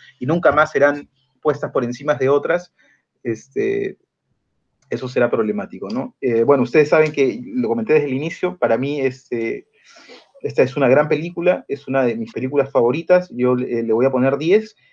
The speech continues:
y lo, los voy a dejar solamente con una pregunta, ¿no? Aparte de las secuencias de Islandia, ¿alguien más vio el sol en algún otro lado?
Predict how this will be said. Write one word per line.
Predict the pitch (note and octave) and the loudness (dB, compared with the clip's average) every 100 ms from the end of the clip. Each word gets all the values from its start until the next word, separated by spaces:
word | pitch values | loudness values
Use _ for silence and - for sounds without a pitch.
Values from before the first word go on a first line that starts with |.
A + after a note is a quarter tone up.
| _ | _
y | A#2+ A#2 | -4 2
lo, | A#2 A#2 - | 2 2 0
los | B2+ B2 | -2 4
voy | D#3 | 6
a | |
dejar | D#3+ D#3 - _ _ - | 6 2 -2 _ _ -6
solamente | - G3 G3 D#3 | 0 2 0 0
con | C3+ | -2
una | C#3+ D3+ | -2 -4
pregunta, | C3+ E3+ C3 - | -4 -6 -8 -8
¿no? | F2 - _ _ _ - | -10 -18 _ _ _ -6
Aparte | B2 D#3+ F#3 F3+ | 0 2 2 2
de | |
las | D3 | 0
secuencias | C3+ C3 D#3+ E3 | -2 -6 -8 -8
de | C#3 | -10
Islandia, | B2+ D#3 D3 C3+ - - - | -2 -2 -2 -8 -12 -14 0
¿alguien | D3 D#3 C#3+ | 0 0 -4
más | C#3+ | -4
vio | C3+ C3+ | -4 -8
el | |
sol | C3 E3 B3 - - | -4 -4 -4 -12 -10
en | A2+ | -8
algún | C3 C3 | -6 -8
otro | B2+ | -6
lado? | C3 D#2 | -6 -6